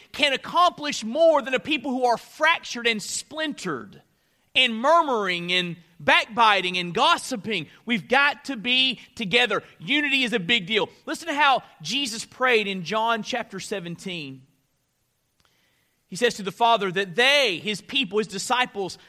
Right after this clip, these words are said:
may all be one, just as you, Father, are in me and I in you, that they also may be in us, so that the world may believe that you have sent me. Jesus is saying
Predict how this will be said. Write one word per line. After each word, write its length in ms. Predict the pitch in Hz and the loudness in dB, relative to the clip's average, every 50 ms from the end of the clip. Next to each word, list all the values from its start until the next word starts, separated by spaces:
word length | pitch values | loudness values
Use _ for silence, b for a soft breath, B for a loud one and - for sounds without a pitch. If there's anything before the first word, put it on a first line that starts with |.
| b b b | b b b
may 180 | 180 214 220 233 | 2 2 2 2
all 380 | - 240 247 277 302 311 320 | 4 4 6 6 6 6 4
be 240 | 247 196 277 277 262 | 2 0 0 0 0
one, 520 | 220 180 208 247 262 254 220 170 147 139 | 0 -2 -2 0 2 2 2 0 -2 -4
just 300 | 143 143 240 285 - - | -4 0 0 0 0 0
as 260 | - 240 220 196 151 175 | -2 -2 -2 -2 -2 -4
you, 160 | 285 339 - | -4 -6 -4
Father, 380 | - - 214 202 202 196 220 | -4 -2 0 0 0 0 0
are 200 | 208 208 202 196 | 0 2 2 2
in 180 | 180 160 143 151 | 2 0 -2 -4
me 220 | 202 254 294 285 | -4 -4 -2 -2
and 100 | 226 185 | -2 0
I 160 | 175 165 160 147 | 0 0 -2 -2
in 140 | 139 139 | -4 -8
you, 400 | 151 185 240 254 262 269 269 233 b b b b b b b b b b b _ | -6 -2 0 2 2 2 0 -2 b b b b b b b b b b b _
that 140 | - 226 220 | -2 0 2
they 100 | 226 220 | 4 4
also 400 | 220 247 285 311 294 - 311 269 | 4 6 4 4 2 2 0 0
may 180 | 240 220 220 220 | 2 2 0 0
be 200 | 170 143 175 170 | 0 -2 -4 -4
in 100 | 160 175 | 0 2
us, 400 | 233 294 311 311 - - - - | 2 2 2 2 0 -2 -8 -14
so 320 | - - - 269 262 254 220 | -8 -2 2 2 2 2 0
that 360 | 165 254 262 269 294 294 - 208 | 0 0 2 2 2 0 -2 -2
the 80 | 202 208 | -2 -2
world 500 | 202 190 196 226 254 277 302 311 294 269 | -2 -2 0 4 6 6 6 6 4 4
may 140 | 247 233 208 | 2 -4 -4
believe 540 | 165 190 180 170 185 233 285 302 302 247 226 | -4 -6 -8 -8 -6 -4 -4 -4 -4 -2 -2
that 100 | 208 175 | -4 -4
you 220 | 175 233 302 302 | -4 -4 -4 -2
have 260 | 240 262 277 269 208 | 2 2 2 2 0
sent 400 | - - - - 285 269 - - | -4 -8 -4 -2 -2 -2 -2 -4
me. 480 | 190 175 160 139 123 107 104 - _ _ _ _ _ _ _ _ _ _ _ _ _ _ _ _ _ _ _ _ _ _ _ _ _ _ _ _ _ _ _ 180 208 220 | -10 -8 -6 -6 -8 -8 -14 -18 _ _ _ _ _ _ _ _ _ _ _ _ _ _ _ _ _ _ _ _ _ _ _ _ _ _ _ _ _ _ _ _ -20 -18
Jesus 520 | 226 226 247 294 339 339 294 262 262 226 | -8 -4 0 0 0 0 -4 -8 -10 -8
is 80 | 220 - | -8 -6
saying 420 | - 311 311 320 294 269 240 190 | -2 0 2 2 4 2 2 0